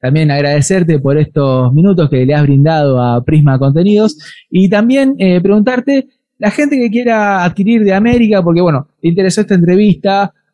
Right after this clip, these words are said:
vio el Instagram y le copó, ¿cómo tiene que hacer para comprar el libro?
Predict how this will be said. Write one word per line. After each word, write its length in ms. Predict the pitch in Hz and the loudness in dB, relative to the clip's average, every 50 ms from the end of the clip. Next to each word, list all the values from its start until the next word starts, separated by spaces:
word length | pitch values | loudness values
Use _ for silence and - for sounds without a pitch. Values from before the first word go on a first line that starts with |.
| _ - | _ -4
vio 140 | 180 196 190 | -2 0 0
el 80 | 190 214 | 0 0
Instagram 360 | 202 160 196 170 170 165 156 | 0 0 0 0 0 2 2
y 40 | 143 | 2
le 120 | 147 139 | 2 0
copó, 520 | 151 147 156 - 208 208 220 214 214 - _ _ _ _ | 0 0 0 0 0 0 0 0 -2 -4 _ _ _ _
¿cómo 280 | - 254 247 240 226 | -2 0 0 0 0
tiene 200 | 202 220 220 208 | 0 0 0 0
que 60 | 196 190 | 0 0
hacer 240 | 175 - 202 185 170 | 0 0 -2 -2 0
para 180 | 175 160 160 147 | 0 0 0 0
comprar 300 | 151 147 170 165 156 147 | 0 0 0 0 0 0
el 100 | 139 135 | 2 2
libro? 360 | 131 123 113 110 107 104 | 2 2 2 2 2 0